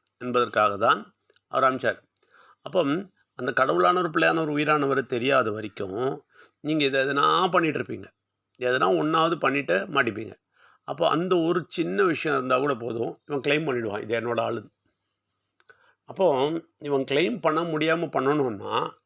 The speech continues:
இவன் கிளைம் பண்ணாம இருக்கணும்னா, "இது என்னோட ஆளுன்னு" அவன் கிளைம் பண்ணாம இருக்கணும்னா, ஒரு விஷயம் தான் இருக்குது. எவ்வளோ நல்லவங்களாகவும் முடியாது. ஆசிட்லாம் போட்டுலாம் கழுவ முடியாது. இல்ல பயங்கர கேரக்டர்லாம் மாத்த முடியாது. ரைட்டா? எவ்வளோ மாத்துனாலும்,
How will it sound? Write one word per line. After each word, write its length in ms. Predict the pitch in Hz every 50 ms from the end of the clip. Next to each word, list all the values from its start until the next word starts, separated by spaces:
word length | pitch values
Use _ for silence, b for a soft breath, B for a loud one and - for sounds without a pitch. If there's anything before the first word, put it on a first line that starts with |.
| _ _ _ _
இவன் 180 | - 120 127 127
கிளைம் 280 | 120 139 143 160 160 147
பண்ணாம 340 | 139 139 147 147 147 135
இருக்கணும்னா, 540 | 127 123 139 139 120 113 113 123 131 127 -
"இது 120 | 127 123 123
என்னோட 260 | 127 135 147 151 139
ஆளுன்னு" 300 | 131 131 139 147 147 143
அவன் 180 | 131 123 123
கிளைம் 300 | - 123 131 151 156 143
பண்ணாம 280 | 127 127 120 120 120 123
இருக்கணும்னா, 340 | 104 107 110 113 131 151 165
ஒரு 160 | 160 156 165
விஷயம் 300 | 160 151 - 165 156 156
தான் 120 | 156 143
இருக்குது. 260 | 123 104 92 92 - _ _ b b b b b b b b b b b b b _ _
எவ்வளோ 400 | - 127 127 139 151 170 180 180
நல்லவங்களாகவும் 600 | 170 165 160 160 160 160 160 156 151 143 151 170 170
முடியாது. 440 | 156 143 151 139 113 113 - - _ _ _ _ _ _ _ _ _ _ _ _ _ _ _
ஆசிட்லாம் 480 | - 135 139 - - 139 135 143 143 139
போட்டுலாம் 340 | 131 131 - 131 127 131 123
கழுவ 200 | 127 127 139 135
முடியாது. 420 | 123 117 104 107 - - - - _ _ _ _ _ _ _ _ _ _
இல்ல 360 | - 117 123 131 139 139 135
பயங்கர 420 | 120 110 104 107 - 147 139 139 135
கேரக்டர்லாம் 640 | 123 135 127 131 139 143 131 - 131 127 131 120 110
மாத்த 180 | 117 120 135
முடியாது. 460 | 120 113 104 104 107 98 - - - _ _ _ _ _ _ _ -
ரைட்டா? 380 | 123 113 120 117 104 95 - _ _ _ _ _ _ _ _ _
எவ்வளோ 400 | - 101 104 107 101 139 156 160
மாத்துனாலும், 800 | 165 170 170 165 160 - 175 151 147 143 143 151 160 175 196